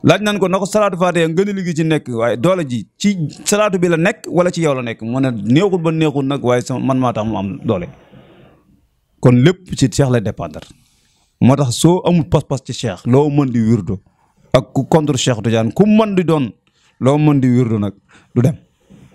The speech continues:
Cheikh mooy, mooy, mooy, mooy, mooy, mooy jëmmi tarixa bi. Dafa fa, dafa nekk ci, euh,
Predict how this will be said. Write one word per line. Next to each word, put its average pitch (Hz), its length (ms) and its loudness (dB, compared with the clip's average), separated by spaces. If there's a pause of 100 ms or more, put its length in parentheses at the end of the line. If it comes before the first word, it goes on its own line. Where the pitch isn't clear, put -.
(1200)
Cheikh - 260 -4
mooy, 123 240 4
mooy, 131 280 0
mooy, 127 180 0
mooy, 131 240 -2
mooy, 131 240 0
mooy 131 240 2
jëmmi 139 220 -2
tarixa 113 320 -6
bi. 87 100 -16 (1400)
Dafa 104 160 2
fa, 123 200 2
dafa 120 200 2
nekk 131 200 -2
ci, 120 100 0
euh, 107 540 -4